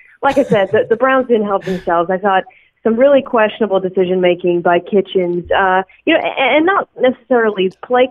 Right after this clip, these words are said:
calling, but, um, especially in terms of clock management, uh, lack of discipline on defense.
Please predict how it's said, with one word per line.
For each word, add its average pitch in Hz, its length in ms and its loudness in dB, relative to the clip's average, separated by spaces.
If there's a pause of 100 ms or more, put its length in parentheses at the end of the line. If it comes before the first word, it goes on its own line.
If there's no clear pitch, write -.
calling, 262 600 4
but, 190 320 2
um, 180 340 0
especially 220 560 -2
in 196 80 -4
terms 196 300 -12
of 170 100 -2
clock 208 340 -2
management, 190 720 0 (480)
uh, 180 240 0
lack 220 260 -2
of 202 100 -10
discipline 208 760 0
on 180 320 -2
defense. 202 640 -2